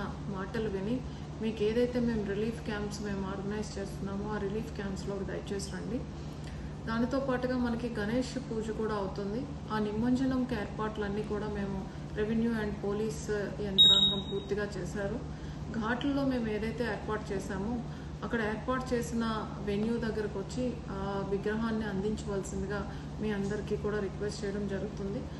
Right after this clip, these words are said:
అంతేగాని ఎవరు కూడా వాటర్లోకి దయచేసి వెళ్ళొద్దు. రాజమండ్రి టౌన్లో ఉన్న ఘాట్స్లో కానీ, అలానే కొవ్వూరు and తాడిపూరి,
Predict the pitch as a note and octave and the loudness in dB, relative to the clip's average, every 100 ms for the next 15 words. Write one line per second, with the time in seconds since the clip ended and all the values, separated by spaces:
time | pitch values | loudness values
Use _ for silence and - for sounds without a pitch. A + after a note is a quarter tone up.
0 | - - G#3+ A3 B3+ B3 A#3 A3+ G3 G#3+ | -8 -6 -2 6 8 8 6 2 2 0
1 | G#3+ A3 A3 G3+ - G3 G3+ G3 G#3 G#3+ | 0 0 0 0 -2 -4 -2 0 2 2
2 | G3+ G#3 G3+ F#3+ F#3 G3+ - G3 F3+ F#3 | 2 0 0 -2 0 -2 -2 -2 0 -2
3 | F#3+ C#4+ - - - - G#3+ A#3+ A#3+ B3+ | -2 -4 -6 -6 -6 -4 0 0 2 2
4 | B3+ B3+ B3 G#3 A3 A#3 A#3 A3+ A3 F#3+ | 4 2 0 0 0 0 0 0 -2 -2
5 | G3 G3+ - G#3+ G3 G3 F#3+ A#3 - - | -2 -2 -2 -2 0 0 0 -2 -4 -8
6 | - - G#3+ A3 B3 A#3+ A3 G#3+ A3+ B3+ | -8 -4 0 2 2 2 2 2 4 4
7 | B3 B3 B3 A3+ G3+ F#3 G3 G#3 G#3+ A3 | 6 4 4 4 0 -2 0 -2 -2 -2
8 | A3+ A3 | 0 -2